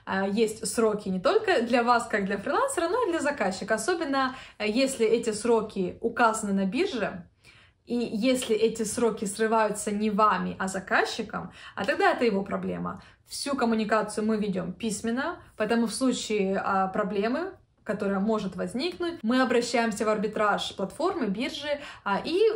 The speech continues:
говорим им о том, что мы-то работу выполнили или мы не можем выполнить, потому что заказчик не отвечает, да, the client is unresponsive.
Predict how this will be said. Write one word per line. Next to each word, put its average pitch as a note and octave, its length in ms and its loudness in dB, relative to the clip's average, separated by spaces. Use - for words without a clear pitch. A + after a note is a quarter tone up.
говорим A#3 400 0
им C4+ 80 0
о G#3 160 -2
том, A3 180 -2
что G3+ 200 -6
мы-то G#3 260 0
работу F#3+ 340 -2
выполнили D#4+ 500 -2
или A#3+ 200 0
мы A3+ 120 2
не A3 100 0
можем G#3+ 280 0
выполнить, E4 360 -2
потому G#3 320 -4
что F#3+ 560 -4
заказчик A3 480 -2
не G3+ 80 -4
отвечает, F#3+ 500 -6
да, G#3 140 0
the G3 160 -6
client G#3+ 280 0
is G3+ 140 -6
unresponsive. G3 720 -4